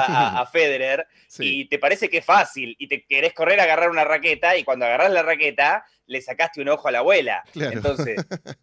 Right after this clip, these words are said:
Speaker 1: eh, porque los buenos, los que hacen las co-, los que juegan bien, es-, te lo hacen parecer fácil.
Speaker 2: Exacto.
Speaker 1: Después vas vos y no. Eh, y creo que es un poco eso. Y lo mismo pasó con Juan, que estamos al borde del episodio maníaco con Juan.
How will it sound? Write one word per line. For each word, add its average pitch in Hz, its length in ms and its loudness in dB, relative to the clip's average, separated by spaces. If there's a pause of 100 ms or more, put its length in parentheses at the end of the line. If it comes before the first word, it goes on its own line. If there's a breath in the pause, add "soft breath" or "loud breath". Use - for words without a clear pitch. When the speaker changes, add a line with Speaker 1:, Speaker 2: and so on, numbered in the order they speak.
Speaker 1:
eh, 131 720 -2 (400)
porque 151 240 -4
los 151 140 0
buenos, 190 560 2
los 139 180 -6
que 175 80 -2
hacen 180 200 -4
las 160 120 -2
co-, 180 200 0
los 135 200 -6
que 135 80 -16
juegan 196 380 2
bien, 185 480 0
es-, - 200 -20 (140)
te 143 80 -6
lo 165 100 2
hacen 208 220 -4
parecer 156 380 -2
fácil. 180 500 -4 (140)
Speaker 2:
Exacto. 110 220 -10
Speaker 1:
Después 170 140 -2
vas 185 160 0
vos 214 220 0
y 180 80 -8
no. 156 340 -4 (360)
Eh, 123 360 -4
y 131 100 -10
creo 180 240 0
que 185 60 -6
es - 100 -8
un 147 100 -16
poco 143 280 -2
eso. 185 240 -2
Y 120 40 -8
lo 120 100 -6
mismo 185 220 -4
pasó 131 280 -8
con 135 120 -4
Juan, 202 280 -2
que 117 80 -14
estamos 143 340 -8
al 120 140 -6
borde 156 300 -2
del 127 120 -6
episodio 123 420 -10
maníaco 156 480 -8
con 101 140 -18
Juan. 90 300 -10